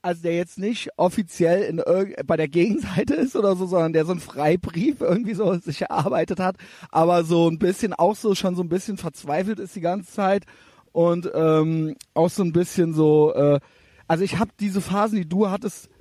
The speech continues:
halt auch schon so hin und wieder gehabt, so das sind immer so Wellenbewegungen, dass man so denkt, so, „Boah, ey, ich will eigentlich gar nicht mehr“, so. Aber dann teil-,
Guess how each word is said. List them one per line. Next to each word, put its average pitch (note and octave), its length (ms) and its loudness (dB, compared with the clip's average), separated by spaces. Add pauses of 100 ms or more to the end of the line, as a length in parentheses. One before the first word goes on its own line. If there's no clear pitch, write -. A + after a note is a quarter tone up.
(140)
halt - 260 -4
auch F#3 220 2
schon G3+ 240 0
so F#3+ 120 2
hin F#3 160 2
und G3 120 0
wieder E3 180 0
gehabt, D3 340 -2
so F3+ 100 0
das D3 180 0
sind F3+ 120 -2
immer E3 180 -2
so C3+ 180 -4
Wellenbewegungen, F#3+ 1000 2 (600)
dass D#3+ 200 0
man D#3 160 0
so D#3 80 0
denkt, D#3 280 -2
so, D3+ 140 -2
„Boah, D3+ 300 0
ey, C#3 120 -4
ich C#3 200 -12
will F3+ 100 -2
eigentlich C#3 400 -6 (140)
gar E3 260 -2
nicht C#3 220 -4
mehr“, A#2 240 -2
so. B2+ 280 0 (400)
Aber C#3 140 0
dann D#3 180 0
teil-, F#3+ 320 0